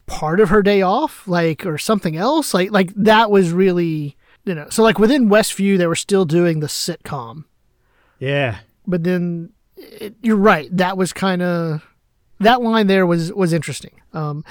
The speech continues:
Speaker 1: but, and it could have been just an easy fix of, like, eh, to be honest, a, a scene of dialogue, an easy fix of, like, at this point, if we're not broadcasting, we as viewers are in Westview. We're not watching it, right? So that,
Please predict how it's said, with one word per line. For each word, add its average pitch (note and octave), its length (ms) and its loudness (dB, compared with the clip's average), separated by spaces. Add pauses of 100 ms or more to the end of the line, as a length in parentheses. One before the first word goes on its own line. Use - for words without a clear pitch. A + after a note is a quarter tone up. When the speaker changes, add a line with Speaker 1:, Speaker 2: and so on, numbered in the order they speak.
(140)
Speaker 1:
but, C#4 180 -2
and C#4+ 120 2
it D4 120 0
could D#4+ 140 2
have E4+ 100 0
been G3 140 4
just F#3+ 200 -2
an F#3 100 -4
easy F#3 320 -2
fix G3+ 500 -8
of, D3 140 -6
like, C#3+ 440 -10 (720)
eh, F#3+ 140 -4
to F3+ 120 -10
be D#3+ 140 -4
honest, E3+ 340 -4
a, F3+ 160 -6
a - 40 -10
scene F#3+ 220 -2
of E3 60 -2
dialogue, E3 480 0
an D3+ 120 -4
easy D#3 220 -4
fix G3 300 -6
of, D#3 100 -4
like, C#3+ 300 -10
at - 200 -14
this G#3+ 160 0
point, F3 380 -4
if D3+ 120 -10
we're G3+ 100 4
not A3+ 140 0
broadcasting, A#3 680 -4 (560)
we G3+ 280 0
as F3 100 2
viewers F#3 420 2
are F3+ 100 2
in F3 80 0
Westview. F3 400 -4 (300)
We're F3+ 140 2
not F#3+ 180 2
watching E3+ 320 -2
it, A#2 120 -18 (420)
right? E3 240 -6
So F3+ 100 -2
that, F3 300 -2